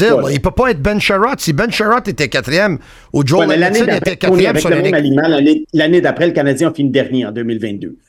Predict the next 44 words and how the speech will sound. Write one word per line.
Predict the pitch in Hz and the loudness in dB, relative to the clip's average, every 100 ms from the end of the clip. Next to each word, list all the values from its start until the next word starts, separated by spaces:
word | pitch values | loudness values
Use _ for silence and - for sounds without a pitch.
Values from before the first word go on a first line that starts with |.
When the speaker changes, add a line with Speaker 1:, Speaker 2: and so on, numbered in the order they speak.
| _ | _
Speaker 2:
OK ? | 131 220 233 | -2 0 0
Fait | 147 | -2
que | 269 | -2
ça | |
s'annule, | - 143 143 127 95 | -2 2 2 2 0
là. | 90 - | -6 -2
Speaker 1:
Oui, | 202 | -2
Speaker 2:
La | |
Speaker 1:
parce | 180 175 | 0 0
Speaker 2:
finale | 190 | 2
Speaker 1:
qu'il | 165 - 180 | 2 0 0
y | |
Speaker 2:
de | |
Speaker 1:
avait | 180 202 | 0 0
Speaker 2:
deux | |
mille | - 220 | 0 -2
vingt-deux. | 156 | -2
Speaker 1:
pas, | 190 | -2
pas | 220 | -2
de | |
Price | - 240 240 | 0 -2 -2
puis | 208 | -4
pas | - 226 | -2 -2
de | |
Weber. | 202 190 226 190 | 0 0 0 0
Il | 170 | 0
y | |
a | 190 | -2
de | |
par | 175 208 | -2 0
le | 196 | 0
Speaker 2:
Ben | |
Speaker 1:
pendant | 180 220 233 | 0 0 2
Speaker 2:
oui, | |
Speaker 1:
de | 180 | 0
cette | 131 | 0
Speaker 2:
mais | |
Speaker 1:
matinée | 180 170 233 | -2 -2 -4
de | |
tout | 185 190 | -2 -2
me | 165 | 0
parle | 170 160 | 0 -2
de | |
Fadjol. | 156 147 202 123 | -4 -2 -2 -4